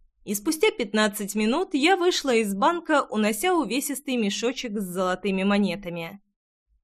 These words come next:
Мне казалось, что каждый прохожий знает, что внутри моей простенькой сумки целое состояние. Не став рисковать, я поймала извозчика и попросила подождать.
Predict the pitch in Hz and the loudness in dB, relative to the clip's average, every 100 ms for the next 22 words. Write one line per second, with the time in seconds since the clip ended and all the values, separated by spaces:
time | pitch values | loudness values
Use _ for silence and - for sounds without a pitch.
0 | _ _ _ _ _ 196 220 233 247 233 | _ _ _ _ _ 2 4 6 4 4
1 | 262 247 - 202 202 214 247 247 302 311 | 4 2 0 -4 -4 0 0 0 -2 0
2 | 294 294 220 196 185 185 254 302 208 - | -2 0 -2 -2 -6 -2 -2 -2 -2 -6
3 | - 202 220 226 262 226 202 214 220 233 | -4 0 0 0 0 2 2 0 -2 0
4 | 226 220 208 202 202 202 262 311 311 190 | 0 0 -2 0 0 -4 -4 -4 -4 -6
5 | - 233 233 233 247 - 269 220 170 160 | -2 0 2 2 -2 -2 -2 0 -4 -6
6 | 175 220 _ _ _ _ _ _ _ _ | -10 -14 _ _ _ _ _ _ _ _
7 | _ _ - - 185 202 202 208 196 185 | _ _ -20 -14 0 2 2 0 0 -2
8 | 202 185 180 240 311 220 294 359 320 269 | -4 -4 0 0 0 0 0 2 2 4
9 | 262 220 180 202 311 - 311 311 285 - | 4 2 0 -4 -4 -2 -4 0 -2 -2
10 | 294 254 196 196 202 202 214 208 214 202 | -6 -4 -2 -2 0 -2 -2 -2 -2 -2
11 | 160 151 - | -8 -10 -12